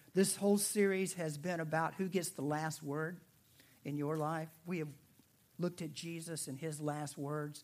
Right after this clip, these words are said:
how he cried out to God, "My God, my God, why have you forsaken me?" We have listened to him and we have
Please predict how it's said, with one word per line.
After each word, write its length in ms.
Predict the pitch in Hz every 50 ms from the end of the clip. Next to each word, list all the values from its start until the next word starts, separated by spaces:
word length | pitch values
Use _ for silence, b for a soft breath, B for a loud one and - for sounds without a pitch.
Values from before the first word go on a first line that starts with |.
| B B B B B B B B
how 180 | B 139 139 135
he 100 | 165 156
cried 400 | - - - 160 147 151 151 160
out 200 | 160 151 151 -
to 80 | 165
God, 320 | 151 143 151 147 147 143 147
"My 200 | 151 151 147 147
God, 360 | 135 143 143 143 143 143 143
my 220 | 143 139 135 135
God, 440 | 131 131 151 135 135 139 127 123 131
why 160 | 151 135 131
have 120 | 131 127 127
you 80 | 131
forsaken 640 | 123 127 - 127 - - - 120 135 131 - 131 127
me?" 240 | 127 127 143 143 127 - B B B B B B B B B
We 140 | - 165 160
have 240 | 151 151 139 120 131
listened 420 | 170 180 180 - - 175 165 151
to 120 | - 170
him 340 | 156 131 170 170 165 170 165
and 180 | 156 147 147 147
we 140 | 156 151 139
have 240 | 147 156 139 135